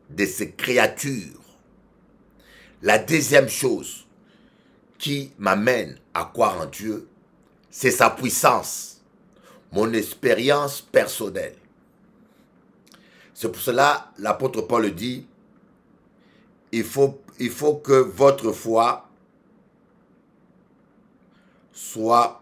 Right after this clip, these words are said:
fondée sur la puissance, pas sur la sagesse. Un Corinthiens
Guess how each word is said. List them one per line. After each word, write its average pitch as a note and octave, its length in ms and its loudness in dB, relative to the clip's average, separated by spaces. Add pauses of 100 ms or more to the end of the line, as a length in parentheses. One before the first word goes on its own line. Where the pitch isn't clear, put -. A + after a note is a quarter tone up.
fondée G2+ 920 -4 (1400)
sur B2 560 -6 (440)
la E2+ 280 -4
puissance, - 1200 -8 (2250)
pas D#3 140 6
sur D#3+ 200 -6
la C3+ 140 6
sagesse. C3 720 4 (2750)
Un C#3+ 100 4
Corinthiens C#3 800 4